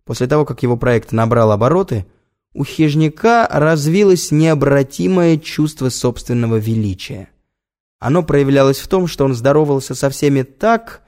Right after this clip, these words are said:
будто протягивал милостыню.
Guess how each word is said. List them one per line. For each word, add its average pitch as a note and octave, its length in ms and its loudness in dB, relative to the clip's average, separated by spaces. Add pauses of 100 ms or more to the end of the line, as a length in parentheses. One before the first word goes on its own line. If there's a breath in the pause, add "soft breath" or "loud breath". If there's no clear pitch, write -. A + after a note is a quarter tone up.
(240 soft breath)
будто D#3 460 -4
протягивал C#3+ 600 2
милостыню. B2 840 -2